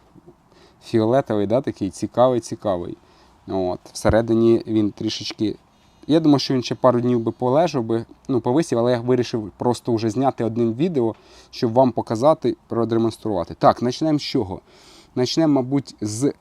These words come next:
е, київського. Дуже цікавий такий структура. Е, бачите, багато вологи, він підриває, його розриває. Ну нічого, трошки я й поливав, н-, я не бачив, що він почав достигати, і це відро, тому, ну, нічого.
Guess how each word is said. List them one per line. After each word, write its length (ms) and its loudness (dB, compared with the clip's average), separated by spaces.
е, 180 -4
київського. 760 -2
Дуже 320 -2
цікавий 480 -2
такий 380 -6
структура. 640 -6
Е, 140 -2
бачите, 400 -2
багато 360 0
вологи, 320 -2
він 180 0
підриває, 520 0
його 180 -2
розриває. 440 -2
Ну 100 -2
нічого, 300 -6
трошки 340 -6
я 60 2
й 40 -2
поливав, 500 2
н-, 180 -4
я 160 2
не 100 4
бачив, 380 0
що 140 -6
він 100 -2
почав 300 -6
достигати, 680 -2
і 120 -6
це 200 -2
відро, 500 2
тому, 380 2
ну, 240 2
нічого. 440 -6